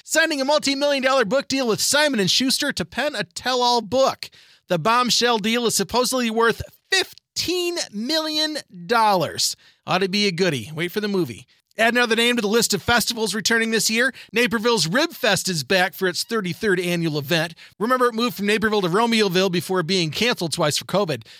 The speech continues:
Now it's making the move to the DuPage County Fairgrounds in Wheaton,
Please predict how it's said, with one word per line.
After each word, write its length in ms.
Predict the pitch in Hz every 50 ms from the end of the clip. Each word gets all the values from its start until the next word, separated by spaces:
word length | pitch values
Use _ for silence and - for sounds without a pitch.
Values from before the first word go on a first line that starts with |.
| - - _
Now 220 | 202 233 269 311 330
it's 180 | 294 - -
making 320 | 277 302 302 - 269 277 294
the 100 | 285 269
move 280 | 277 302 320 320 -
to 120 | - 254 254
the 120 | 240 247
DuPage 560 | 214 226 196 - - 285 339 339 294 - -
County 300 | - 233 269 262 220 190
Fairgrounds 580 | - - 226 233 240 233 214 233 220 202 151 185
in 100 | 180 175
Wheaton, 400 | 185 240 254 254 233 233 226